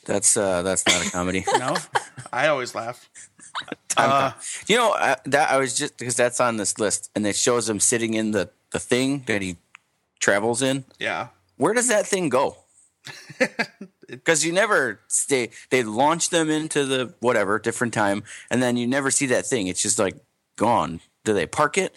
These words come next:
Speaker 1: Does it, does it have a cloaking device?
Speaker 2: It's like that animated rooster movie or chicken movie I just watched with your kids recently. I can't remember, but it just, yeah, it's, it automatically cloaks itself. It's invisible.
Speaker 1: Oh, I was like, "Animated chicken movie?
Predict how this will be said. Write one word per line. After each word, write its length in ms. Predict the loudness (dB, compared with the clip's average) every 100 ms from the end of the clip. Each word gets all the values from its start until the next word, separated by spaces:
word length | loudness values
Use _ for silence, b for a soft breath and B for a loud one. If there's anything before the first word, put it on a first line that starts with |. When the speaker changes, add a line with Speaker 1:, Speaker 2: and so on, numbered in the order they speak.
| b b
Speaker 1:
Does 220 | -2 0
it, 200 | -2 -2 _ -6
does 160 | -4
it 60 | -2
have 140 | -2
a 40 | -2
cloaking 460 | 0 -2 0 -2
device? 580 | 0 0 0 0 -2 -2 -6
Speaker 2:
It's 140 | -4
like 160 | -2 0
that 140 | -2
animated 640 | 0 -2 -2 -2 -4 -6 -10
rooster 420 | -6 -4 -4 -4 -4
movie 280 | -6 -6
or 100 | -6
chicken 340 | -6 -6 -4 -4
movie 260 | -4 -4
I 60 | -4
just 160 | -4 -4
watched 200 | -4 -4
with 120 | -10
your 100 | -10
kids 260 | -6 -6
recently. 520 | -4 -6 -6 -6 -8 -10 -18
I 20 | -12
can't 200 | -10 -8
remember, 400 | -10 -10 -10 -8
but 100 | -6
it 120 | -6
just, 180 | -6 -2
yeah, 180 | 0 0
it's, 140 | -4
it 260 | -8 -8 -2
automatically 500 | -2 0 -4 -6 -12
cloaks 360 | -10 -8 -8
itself. 380 | -10 -8 -10 -10
It's 100 | -16
invisible. 480 | -12 -10 -10 -12 -14 _ _ _ _ _ _ B -12 B
Speaker 1:
Oh, 320 | 0 2 0 -2
I 40 |
was 120 | -4
like, 180 | -6 -6
"Animated 460 | -6 -4 -4 -4 -4
chicken 400 | -4 -2 -4 -4
movie? 360 | -6 -6 -6